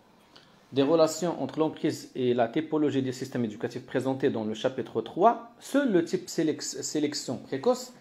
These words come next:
se distingue de manière faiblement significative du type intégration individualisée avec une emprise du diplôme systématique plus forte.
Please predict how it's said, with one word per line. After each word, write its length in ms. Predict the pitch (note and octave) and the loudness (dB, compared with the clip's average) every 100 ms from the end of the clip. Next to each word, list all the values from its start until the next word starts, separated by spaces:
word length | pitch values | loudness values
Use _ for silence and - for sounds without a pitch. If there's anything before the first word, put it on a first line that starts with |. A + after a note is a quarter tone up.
| _ _ _ | _ _ _
se 140 | - C4 | -4 0
distingue 560 | A3 - G3 G#3 F3+ | 0 0 -2 0 0
de 100 | B2 | 0
manière 500 | C3+ C#3 C3+ C3 G2+ - | 2 4 4 2 2 0
faiblement 640 | G#3+ A#3+ F3 C3+ C3+ F#3+ - _ _ _ _ _ | 4 4 4 2 2 -4 -10 _ _ _ _ _
significative 760 | - A3+ G#3+ - - C3+ F3+ B2 | -4 0 2 0 -4 -2 -2 -2
du 140 | B2+ | -6
type 260 | - G3+ - | -4 -6 -4
intégration 680 | D#3+ - C3 A#2+ B2+ - F#3 | -6 -4 -2 0 0 -2 -4
individualisée 720 | D3 B2+ A#2+ A#2 G#2+ G#2 G#3+ - - - - - | -2 -4 0 0 0 0 -2 -2 -16 -20 -20 -2
avec 320 | E3 F#3+ A#3+ - | 0 0 -4 -2
une 140 | G#3+ | 0
emprise 420 | F#3 - F#3+ D#3+ - | 2 0 0 -2 -2
du 120 | C3 | -6
diplôme 440 | B2 D#3 F#3 F3 | -4 2 2 2
systématique 720 | E3+ E3 - D3 B2 - - | -6 -10 -4 -2 -2 -6 -10
plus 140 | - F3+ | -2 0
forte. 400 | - - - | 0 -4 -8